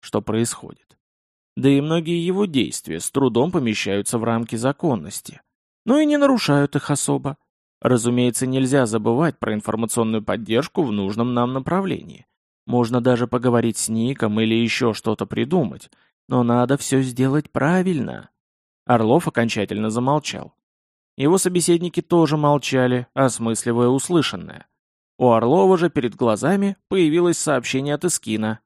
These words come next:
обеспечивающего информационную поддержку. "Ваше мнение принято как заслуживающее внимания,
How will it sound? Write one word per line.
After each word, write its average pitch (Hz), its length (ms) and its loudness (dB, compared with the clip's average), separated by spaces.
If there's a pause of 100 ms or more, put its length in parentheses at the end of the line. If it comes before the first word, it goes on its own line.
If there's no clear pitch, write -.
обеспечивающего 135 1080 -2
информационную 110 720 -4
поддержку. - 640 -8 (840)
"Ваше 190 420 2
мнение 190 420 0
принято 190 480 -2
как 180 180 -2
заслуживающее 127 880 0
внимания, 156 720 -2